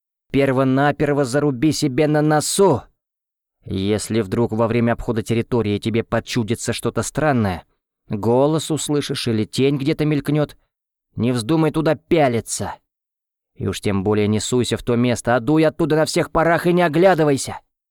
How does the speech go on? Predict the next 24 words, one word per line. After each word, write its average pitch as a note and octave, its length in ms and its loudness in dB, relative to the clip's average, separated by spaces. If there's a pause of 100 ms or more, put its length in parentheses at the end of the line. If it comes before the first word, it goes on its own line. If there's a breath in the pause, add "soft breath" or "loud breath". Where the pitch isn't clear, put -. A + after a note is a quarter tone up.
(440)
Голос C#3+ 500 -2
вещал D#3 500 -2
очень C3+ 440 -2
убедительно. G2+ 960 -4 (800)
Тима A#2+ 280 -2
так A#2+ 200 -2
и A#2+ 60 0
подмывало A#2 580 0
последовать A2+ 560 0
советам A2+ 380 -2
сменщика, A2 640 -4
но G2 160 0
он A2 120 0
напомнил A#2 500 0
себе, A#2 340 -2
что A#2+ 180 -2
должен A#2+ 400 0
выследить A#2 520 -2
ведьму, G#2+ 480 0
а A#2 120 0
не A#2 140 2
прятаться A#2 680 -2
от F2 120 -6
нее. D#2+ 340 -6